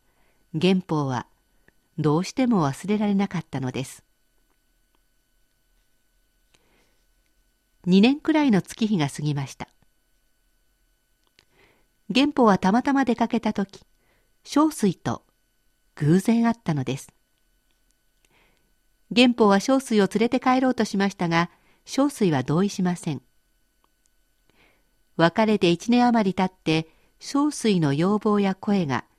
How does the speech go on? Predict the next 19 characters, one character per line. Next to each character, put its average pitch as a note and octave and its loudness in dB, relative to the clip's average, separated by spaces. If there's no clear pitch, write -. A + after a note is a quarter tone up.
だ D3+ 0
ん D#3+ -2
だ D3+ -4
ん D3+ -8
本 D#4 0
来 A3 0
の C#3 -2
姿 G#3 -2
に A#2+ -4
戻 C3 -4
っ - -6
て - -8
い D3 -4
ま B2 -8
し - -16
た。 - -14
小 C#4+ 0
水 A3 0
は F3 2